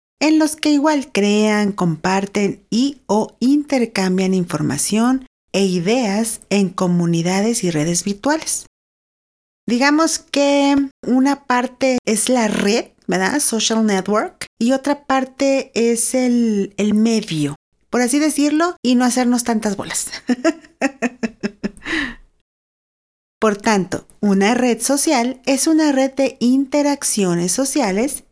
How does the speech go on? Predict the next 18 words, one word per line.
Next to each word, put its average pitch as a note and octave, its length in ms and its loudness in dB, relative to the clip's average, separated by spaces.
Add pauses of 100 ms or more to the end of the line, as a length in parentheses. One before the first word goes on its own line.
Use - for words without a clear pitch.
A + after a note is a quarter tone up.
y A3 240 2
relaciones F#3 920 -2 (420)
personales. D3+ 920 -4 (1080)
Opino D4+ 460 0
que A#3+ 200 2
en F#3+ 100 0
realidad F3+ 680 0
las A3+ 240 2
redes C#4+ 260 2
sociales B3 540 0
existen A3+ 680 0
desde G#3 560 -2 (100)
antes A3 640 0
que A3+ 260 -2
el A3+ 120 2
internet, A#3+ 520 0 (140)
o F3+ 60 -6
sea, F#3 480 0